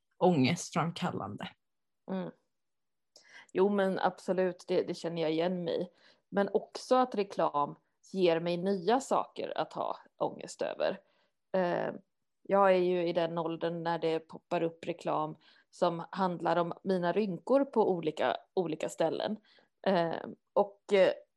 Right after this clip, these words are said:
Speaker 2: bara häromveckan så fick jag, fick jag någon sån reklam, eh, och det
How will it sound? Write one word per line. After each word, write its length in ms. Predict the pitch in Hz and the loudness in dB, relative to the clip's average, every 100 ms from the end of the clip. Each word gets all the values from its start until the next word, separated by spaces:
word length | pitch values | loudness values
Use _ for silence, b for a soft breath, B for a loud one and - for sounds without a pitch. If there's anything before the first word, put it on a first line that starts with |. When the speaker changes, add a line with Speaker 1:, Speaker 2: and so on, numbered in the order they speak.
| _ _ _ 196 - | _ _ _ -8 0
Speaker 2:
bara 220 | 220 196 | 4 6
häromveckan 680 | 196 185 180 196 - 233 262 | 6 4 2 0 0 0 0
så 100 | 220 | -2
fick 220 | 226 - | -4 0
jag, 200 | 180 175 - | 0 0 -4
fick 200 | 214 - | -8 0
jag 100 | 240 | 0
någon 140 | 233 220 | 2 0
sån 260 | 190 170 | -2 -2
reklam, 440 | 165 - 165 165 165 _ _ _ _ - | -6 -4 -2 -2 -6 _ _ _ _ 0
eh, 340 | 175 165 151 - - _ | 2 2 0 -4 -10 _
och 100 | - | -2
det 220 | 202 214 | 0 -2